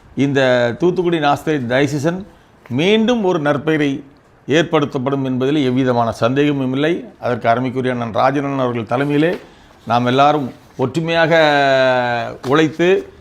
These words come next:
நாளை நடைபெறுகிற தேர்தலிலே நமது குரூப்பிற்கு, ஆ, ஒருவரும், ஒருவர் கூட மாற்றி ஓட்டு போடாமல் தொட-, எல்லாருக்கும் ஒட்டுமொத்தமாக வாக்களித்து அமோக வெற்றி பெற செய்து,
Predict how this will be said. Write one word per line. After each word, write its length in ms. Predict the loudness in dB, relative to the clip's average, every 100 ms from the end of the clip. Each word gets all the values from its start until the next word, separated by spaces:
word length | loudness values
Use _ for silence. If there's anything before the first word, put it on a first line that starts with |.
| -20 -4
நாளை 320 | 2 4 2
நடைபெறுகிற 520 | 2 2 4 2 0
தேர்தலிலே 680 | 2 2 2 2 2 2 -2 -8 -20 -20 -12
நமது 680 | -6 -2 0 2 2 0 -2
குரூப்பிற்கு, 600 | 4 4 4 0 0 0 -2 -10 -20 -20 -20 -20 -6
ஆ, 560 | 0 2 4 2 0 -2
ஒருவரும், 680 | 2 4 6 6 6 2 -4 -6
ஒருவர் 500 | 0 2 4 4 4
கூட 220 | 4 4
மாற்றி 380 | 4 2 2 0
ஓட்டு 260 | 0 0
போடாமல் 500 | 0 2 2 0 -6 -10 -18 -20 -4
தொட-, 200 | -2 0
எல்லாருக்கும் 680 | 2 4 6 4 2 -6 -8 -16 -10
ஒட்டுமொத்தமாக 840 | -6 -2 -2 0 2 2 2 0 -6 -16
வாக்களித்து 680 | -2 0 0 -2 -2 -2 -4 -8 -20 -20 _
அமோக 540 | 0 2 4 4 4 2
வெற்றி 240 | 0 -2
பெற 180 | -2 0
செய்து, 520 | 0 2 4 2 -2